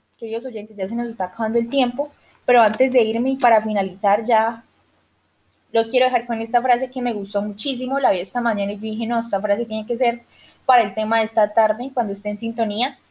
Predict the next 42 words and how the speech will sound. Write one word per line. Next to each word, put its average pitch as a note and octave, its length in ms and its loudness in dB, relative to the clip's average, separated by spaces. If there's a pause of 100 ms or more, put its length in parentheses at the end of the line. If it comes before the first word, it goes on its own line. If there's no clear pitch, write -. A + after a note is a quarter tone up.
(360)
y B3+ 300 0
esta A#3 400 2
frase B3+ 360 4 (100)
dice A#3+ 180 -2
así, G#3+ 260 -4 (440)
"El A#3+ 160 2
verdadero A3+ 540 4
progreso A3+ 680 -2
es B3 160 -2
el A#3 120 -4
que B3 120 -4
pone G#3 240 -2
la G#3+ 180 4
tecnología G#3+ 680 -2 (100)
al A#3 120 2
alcance F#3+ 440 -2
de F#3 100 -2
todos". - 460 -8 (380)
Esta B3+ 220 0
frase C4 200 2
es A#3+ 60 -2
de A3 60 2
Henry G#3+ 320 -4
Ford, A#3 240 2 (420)
para A#3 180 4
que A#3 120 0
vayan G3+ 240 4
y A3+ 60 -2
la G3+ 120 6
busquen. G3+ 360 -4 (460)
Y D4+ 100 -2
pues D4+ 140 4
la C4 140 8
verdad A#3+ 240 4
yo B3 60 -4
me C#4 100 -2
encuentro C#4 480 -4 (480)
de A#3 140 2
acuerdo A3 440 2
con B3+ 100 2
esta A3+ 260 -2
frase, G#3+ 360 0